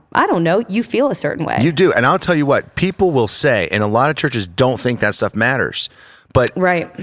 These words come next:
Speaker 2: it, y-, y-, you know, we don't just have music because it's in vogue. We don't just have coffee because people will cry if they don't have it.
Speaker 1: Yeah.
Speaker 2: We have it because we're trying to say, like,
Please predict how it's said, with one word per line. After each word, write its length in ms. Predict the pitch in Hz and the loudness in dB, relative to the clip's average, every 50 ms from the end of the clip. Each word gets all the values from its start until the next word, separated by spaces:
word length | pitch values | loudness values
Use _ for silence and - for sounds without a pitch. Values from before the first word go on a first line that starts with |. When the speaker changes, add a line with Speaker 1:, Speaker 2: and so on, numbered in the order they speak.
| 175 | -4
Speaker 2:
it, 260 | - 143 151 156 - - | 0 0 0 0 -2 -4
y-, 240 | - - - - - - - - 67 | -12 -20 -20 -20 -20 -20 -18 -8 -8
y-, 460 | 98 95 - - - 92 76 82 98 | -6 -6 -6 -8 -6 -6 -4 -2 -2
you 140 | - 139 135 | 0 0 0
know, 100 | 135 127 | 0 0
we 140 | 123 131 | 0 0
don't 220 | 120 156 156 180 151 | 0 2 0 0 0
just 160 | 165 151 - | -2 -2 0
have 140 | 143 139 131 120 | 0 0 0 2
music 400 | 123 127 139 143 127 127 - - | 0 0 0 0 0 -2 -2 -4
because 260 | 117 104 120 117 107 | -4 0 0 0 0
it's 140 | 107 - - | 0 -2 -2
in 200 | 113 113 107 104 | -2 0 0 2
vogue. 300 | 104 113 120 117 117 98 | 2 2 4 2 2 0
We 80 | 107 107 | 0 0
don't 240 | 104 113 117 104 | 0 0 0 0
just 140 | - 110 - | -2 -2 0
have 180 | - 107 101 - | 0 0 0 0
coffee 360 | - - 104 101 - - 101 | 0 2 2 2 2 0 -2
because 340 | 85 - 90 - 107 98 - | -2 -4 -2 -2 -2 -2 -2
people 400 | - - 110 107 - - 98 87 | -2 -2 -4 -2 0 0 -2 -2
will 120 | 90 90 85 | -2 -6 -6
cry 340 | - - 107 101 98 98 | -2 0 2 2 4 2
if 100 | 92 87 | 0 0
they 140 | - 85 80 | -2 -2 -2
don't 220 | 85 - 85 82 80 | 0 0 -2 -2 0
have 260 | 92 120 135 135 101 | 0 0 0 2 0
it. 160 | 85 69 - - - - - - | -2 -4 -4 -8 -12 -12 -8 -2
Speaker 1:
Yeah. 240 | - 190 175 165 160 | 0 0 0 0 0
Speaker 2:
We 140 | - 131 131 117 | 0 0 2 2
have 220 | 139 156 151 135 | 2 2 2 0
it 100 | 131 107 | 0 -2
because 440 | 113 117 104 - - 151 139 113 101 | -4 -4 -4 -2 0 0 0 0 0
we're 120 | 113 117 110 | -2 -2 0
trying 280 | - 123 123 120 117 | 0 0 0 0 0
to 80 | 110 101 | 0 -2
say, 320 | - - 131 120 117 113 | 0 0 2 2 2 2
like, 360 | 110 104 101 98 98 87 - | 2 2 2 0 0 -2 -6